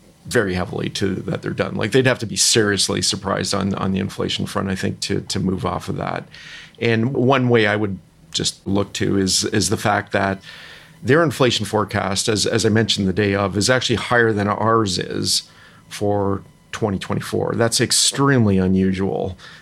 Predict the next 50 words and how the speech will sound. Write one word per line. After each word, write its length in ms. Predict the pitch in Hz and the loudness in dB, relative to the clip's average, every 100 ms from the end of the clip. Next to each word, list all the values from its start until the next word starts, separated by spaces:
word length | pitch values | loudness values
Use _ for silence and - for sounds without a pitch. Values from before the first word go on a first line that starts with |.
| - | -8
Uh, 160 | 107 101 | -4 -2
throughout 380 | - 135 147 | 2 4 4
this 160 | 117 - | 2 0
piece, 240 | - 113 | 0 2
I 60 | 160 | 4
would 100 | 185 | 4
say 140 | 294 | 2
the 100 | 233 | 2
bank's 260 | 143 123 110 | 2 2 2
actually 260 | 117 - 117 | 0 0 0
been 160 | 104 | 0
pretty 220 | 95 123 | 0 -2
consensus 640 | 101 98 - 104 98 147 - | 0 -2 0 0 0 0 0
in 80 | 120 | 0
terms 280 | 135 123 | 0 0
of 100 | 120 | 0
inflation. 560 | 120 107 120 120 123 113 | 0 0 2 2 2 2
Now 180 | 110 113 | 2 2
they're 160 | 113 | 2
well 300 | 107 101 107 | 2 2 2
above 300 | 95 87 92 | 0 0 0
the 80 | 95 | -2
consensus 360 | 95 95 101 90 | -2 -2 -2 -2
'cause 160 | 110 | 0
we're 180 | 104 156 | 2 4
a 40 | 127 | 4
bit 160 | 123 | 2
above 300 | 107 107 107 | 2 2 2
and 100 | 101 | 2
they're 80 | 107 | 2
above 320 | 101 98 92 | 2 0 0
us. 480 | 101 101 - - - - - - - | 0 0 0 -2 -4 -10 -18 -18 -4
So 140 | - | 0
they've 180 | 117 131 | 4 4
got 160 | 135 117 | 4 2
inflation 420 | 101 120 113 104 | 2 2 2 0
averaging 400 | 98 98 92 101 | -2 -2 -2 -4
three 240 | 95 117 | -2 -2
percent. 560 | 104 95 - 101 95 - - - - - | -2 -2 0 0 0 -4 -14 -20 -20 -8
To 120 | - 135 | 0 4
me, 140 | 147 | 6
that 160 | 117 113 | 6 4
would 140 | 98 | 2
be 80 | 104 | 2
a 40 | |
really 260 | 95 107 95 | 2 2 2
disappointing 540 | 101 98 92 101 95 | 0 -2 -2 0 0
performance 460 | 90 92 95 101 104 | -2 -4 -2 -2 -2
for 140 | 110 | -2
them 260 | 113 139 | -2 -2